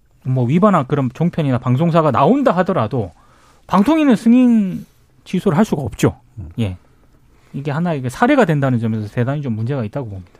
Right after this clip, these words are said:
Speaker 2: 예. 자, 이 사례가 되고 있는, 특히나 이제 방송법을 이제 전면으로 위배한 부분. 물론 방송법 안에 이제 이런 처분까지,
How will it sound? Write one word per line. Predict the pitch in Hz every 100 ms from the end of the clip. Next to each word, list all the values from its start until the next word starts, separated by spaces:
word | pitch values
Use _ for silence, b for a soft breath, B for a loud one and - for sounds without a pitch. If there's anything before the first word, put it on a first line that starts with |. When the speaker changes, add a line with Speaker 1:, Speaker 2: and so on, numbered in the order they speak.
| _ 170
Speaker 2:
예. | 139 95 85 - B B B B B B
자, | - 117 - 117
이 |
사례가 | 117 156 160 151
되고 | 127 123 107
있는, | 101 -
특히나 | - 156
이제 | 123
방송법을 | 117 143 151 180 - 151 139 131
이제 | 120
전면으로 | 113 117 120 110
위배한 | 101 127 120 113 107
부분. | 95 92 147
물론 | 156 160
방송법 | 139 131 156 156 160 -
안에 | 117 123 196
이제 | 190 135
이런 | 135 165 165
처분까지, | 165 156 151 143 135